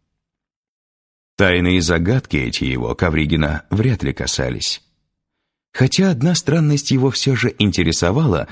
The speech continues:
даже и после сегодняшних событий в театре имени Верещагина. Один ли козлоногий мужик совершает пробег по просторам прохладной для него страны?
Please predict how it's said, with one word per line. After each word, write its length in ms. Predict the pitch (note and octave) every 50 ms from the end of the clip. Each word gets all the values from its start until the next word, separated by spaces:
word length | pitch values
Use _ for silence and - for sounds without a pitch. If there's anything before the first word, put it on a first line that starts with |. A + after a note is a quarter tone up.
| - - - - _ -
даже 340 | G2 A2+ D#3 D#3+ C3+ C3 C3+
и 140 | - -
после 340 | A#2 - - C#3 C3+ - B2+
сегодняшних 680 | C3 - - A#2+ A2 G2+ E2+ E2+ E2+ D#2+ - F#2 E2+ -
событий 580 | - F2 C#2+ C2 D2 G#2 A#2 - C#3+ C#3+ C#3 - - _ _ _
в 80 | - -
театре 360 | - F#2+ E2+ D2 - - G2+
имени 440 | F#2 - F#2 F2+ D2+ C#2 C#2+ C#2+ C#2+
Верещагина. 800 | D2 E2 F#2 G2+ G2+ - - - B1 A#1+ A#1+ A1+ G1+ G1+ - - - _ _ _ _ _ _ _ _ _ _ _ _ _ _ _ _ _ _ _ _ _ _ _ _ _ _
Один 460 | - A2 B2 A2+ G#2+ C3+ E3+ E3 G#2+
ли 180 | D2+ C#2 C2+ B1+
козлоногий 640 | - F2+ F2+ E2+ G2 F#2+ F#2+ G2 F#2+ F2 E2+ F#2 F2+
мужик 400 | F#2 F#2 F#2 E2 G2 G2+ F2+ -
совершает 560 | - F#2+ F#2 F2+ - - G#2+ F#2 F2+ E2 -
пробег 460 | - F#2 E2+ E2 G2 C3+ C#3+ - - - - - - _
по 120 | _ E3 C#3+
просторам 500 | - C#3 C3 - - C#3 B2 B2 A#2 G#2+
прохладной 560 | - - G#2+ - - A2+ G#2 F2+ E2+ F2+ E2+
для 160 | D#2+ E2 E2+
него 200 | E2 E2 D2+ D2
страны? 500 | C#2+ - - E2+ D#2+ D2+ C2+ - - -